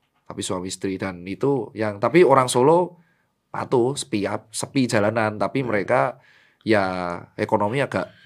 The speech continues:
Speaker 1: carut marut.
Speaker 2: Sorry nih, Bro, penyakit bawaan apa yang paling bahaya ketika kena corona?
Speaker 1: Eh, jujur aja sih, penyakit kronis sih, s-, kayak hipertensi.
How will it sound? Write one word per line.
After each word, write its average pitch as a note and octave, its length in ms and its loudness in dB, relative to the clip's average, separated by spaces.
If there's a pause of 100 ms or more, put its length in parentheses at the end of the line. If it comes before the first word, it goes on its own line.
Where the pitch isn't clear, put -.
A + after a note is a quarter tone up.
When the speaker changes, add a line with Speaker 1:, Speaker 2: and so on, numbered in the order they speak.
(300)
Speaker 1:
carut F#2 240 -6
marut. - 80 -8
Speaker 2:
Sorry D3+ 240 6
nih, A#2+ 80 4
Bro, G#2 160 6
penyakit C3+ 320 2
bawaan B2 240 6
apa B2+ 160 0
yang A2 80 -4
paling G2+ 240 -2
bahaya F#2 240 0
ketika F2 320 -10
kena F2 160 -12
corona? D2+ 320 -8 (720)
Speaker 1:
Eh, D#3+ 320 10
jujur C#3+ 240 6
aja C#3+ 240 10
sih, F#3 560 2 (480)
penyakit B2 320 4
kronis B2 320 2
sih, A2 160 0 (160)
s-, - 320 -6
kayak G2+ 160 2
hipertensi. G#2 800 -4